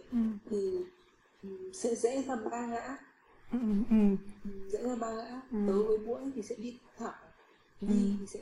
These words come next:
Speaker 2: rẽ phải,
Speaker 1: Ừ.
Speaker 2: còn cậu với Nít thì sẽ rẽ trái.
Speaker 1: Ừ, ừ, ừ.
Speaker 2: Đấy.
Speaker 1: Ừ.
Speaker 2: Tớ rất là ấn tượng cái cảnh đấy,
Speaker 1: Chuẩn,
Speaker 2: nhưng mà đấy
Speaker 1: chuẩn.
Speaker 2: là vì đây là ba người.
Speaker 1: Ừ.
Speaker 2: Còn bọn mình thì, ừ. Tớ có, tớ nhớ là đợt đấy, đợt đấy kiểu tâm sinh lý bị làm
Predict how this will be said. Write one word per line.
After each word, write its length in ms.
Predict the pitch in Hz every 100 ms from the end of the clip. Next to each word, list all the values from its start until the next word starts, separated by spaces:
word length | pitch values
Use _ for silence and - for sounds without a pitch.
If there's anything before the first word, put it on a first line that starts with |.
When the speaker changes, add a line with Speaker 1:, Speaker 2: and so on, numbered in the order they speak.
| 208
Speaker 2:
rẽ 120 | 240 -
phải, 140 | 226 - 214
Speaker 1:
Ừ. 60 | 208 190 196
Speaker 2:
còn 80 | 190 -
cậu 200 | 208 - 185
với 80 |
Nít 180 | 185 262 -
thì 60 |
sẽ 160 | 196 196
rẽ 140 | - - -
trái. 260 | 190 180 240 233
Speaker 1:
Ừ, 60 | 214 196
ừ, 60 | 208 196 190
ừ. 60 | 196 190
Speaker 2:
Đấy. 180 | 180 196 247
Speaker 1:
Ừ. 60 | 208 190 196 - -
Speaker 2:
Tớ 100 | 190
rất 180 | 247 277
là 80 |
ấn 200 | - 196
tượng 140 | 208 208
cái 80 | 196
cảnh 160 | 214 170 170
đấy, 140 | 170
Speaker 1:
Chuẩn, 100 | 202
Speaker 2:
nhưng 60 | 185
mà 80 | 214
đấy 140 | 196
Speaker 1:
chuẩn. 20 |
Speaker 2:
là 140 | - -
vì 240 | 190 180 214
đây 100 | 220
là 60 |
ba 160 | 185 208 214
người. 100 | 185 - - - -
Speaker 1:
Ừ. 60 | 214 208
Speaker 2:
Còn 120 | 202 196
bọn 180 | 202
mình 140 | 185 185
thì, 60 | 190 185 - - -
ừ. 80 | 214 - - - - - - _ - - - - - _
Tớ 80 | 208 196
có, 120 | 220 214
tớ 80 | 220
nhớ 180 | 208 208
là 160 | 247
đợt 200 | 220 202 -
đấy, 280 | 185 196 233 - _ - 240 240 - _ -
đợt 140 | 240 208
đấy 160 | 170 -
kiểu 100 | 220 -
tâm 180 | 220 240 -
sinh 340 | - 254 220
lý 300 | 175 202 262 240
bị 140 | 208
làm 100 | 170